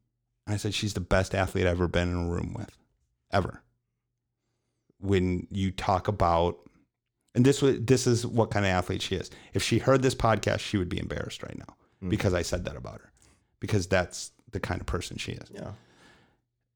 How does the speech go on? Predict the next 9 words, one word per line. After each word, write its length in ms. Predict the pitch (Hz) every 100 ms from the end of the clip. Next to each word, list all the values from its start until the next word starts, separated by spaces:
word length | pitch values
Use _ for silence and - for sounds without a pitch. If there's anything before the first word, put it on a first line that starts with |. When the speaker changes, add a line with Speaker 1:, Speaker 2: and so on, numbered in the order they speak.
| _ _ _ _ _ _ _ _ -
Speaker 1:
She 220 | - 113
had 300 | 107 95 87
the 100 | 90
drive, 560 | 80 92 90 90 92 -
the 80 | 82
determination, 1000 | 82 - 95 87 85 82 - 85 85 -
the 80 | 85
work 340 | 82 85 82 85
ethic, 440 | 82 87 -